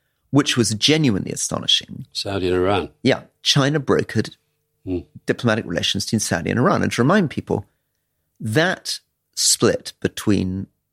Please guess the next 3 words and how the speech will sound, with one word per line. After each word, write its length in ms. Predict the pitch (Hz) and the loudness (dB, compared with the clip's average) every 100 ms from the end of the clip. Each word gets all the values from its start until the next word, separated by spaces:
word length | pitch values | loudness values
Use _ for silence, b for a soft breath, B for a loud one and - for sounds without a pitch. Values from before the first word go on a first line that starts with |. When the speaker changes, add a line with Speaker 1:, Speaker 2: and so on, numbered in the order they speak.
| _ _ | _ _
Speaker 1:
Sunni 400 | - - 170 117 | 2 4 4 4
Islam, 680 | - - - - 139 139 247 _ _ _ _ _ - | 0 0 -2 -4 -6 -8 -12 _ _ _ _ _ 0
represented 840 | 120 - 110 107 98 - - - | 0 0 -2 0 -2 -2 -4 -6